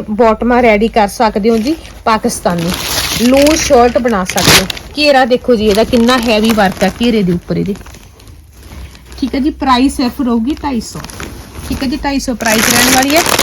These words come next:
ਇੱਕ ਸ਼ਰਟ ਪੀਸ ਤੁਹਾਨੂੰ ਇਹ ਵਾਲੀ ਮਿਲਣ ਵਾਲੀ ਹੈ। ਇਹਦਾ ਨੈਕ ਦਾ ਵਰਕ ਦੇਖੋ ਜੀ, ਬਹੁਤ ਪਿਆਰਾ ਨੈਕ ਵਰਕ ਹੈ।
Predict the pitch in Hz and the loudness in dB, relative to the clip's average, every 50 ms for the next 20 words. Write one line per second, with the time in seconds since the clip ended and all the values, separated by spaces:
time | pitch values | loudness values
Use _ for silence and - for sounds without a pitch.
0 | - - - - - - - 220 247 - 277 - - 294 269 240 247 240 - - | 0 0 0 0 0 2 2 2 2 2 0 2 4 6 6 6 6 4 2 0
1 | 285 285 - - 277 262 262 254 - - - 220 240 247 262 277 285 269 262 254 | 0 0 2 2 4 4 4 4 2 4 6 6 6 6 6 4 2 2 0 0
2 | 247 254 254 254 247 254 285 285 220 202 226 226 254 269 277 254 233 226 - - | 0 2 2 2 2 2 2 2 2 4 4 4 4 4 4 2 0 0 0 0
3 | 247 240 240 240 233 226 - - 240 233 233 - 269 254 226 254 262 220 202 208 | 2 4 4 4 4 2 0 -2 -2 -2 -2 -2 -2 -2 -2 -2 -4 -4 -2 -2
4 | 202 202 226 247 262 - 269 240 226 226 220 220 214 214 - - 233 220 220 220 | 0 0 0 0 -2 -2 0 2 2 2 2 0 -2 -2 -4 -4 -2 -2 -2 -2
5 | 214 - 269 285 | -2 -2 -2 -2